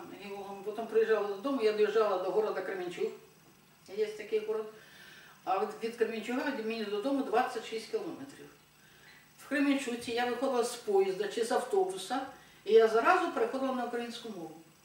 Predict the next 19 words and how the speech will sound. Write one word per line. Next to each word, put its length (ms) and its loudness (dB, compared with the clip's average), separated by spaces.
Все. 220 -8
А 120 2
їхала 340 2
потім 300 2
з 40 -4
дому 500 2
після 200 -6
відпустки. 580 -4
Я 120 6
доїжджала 720 4
автобусом 640 2
до 100 4
Кременчуга, 540 4
я 180 2
говорила 280 6
українською 560 0
мовою 340 0
в 20 -4
автобусі, 480 -8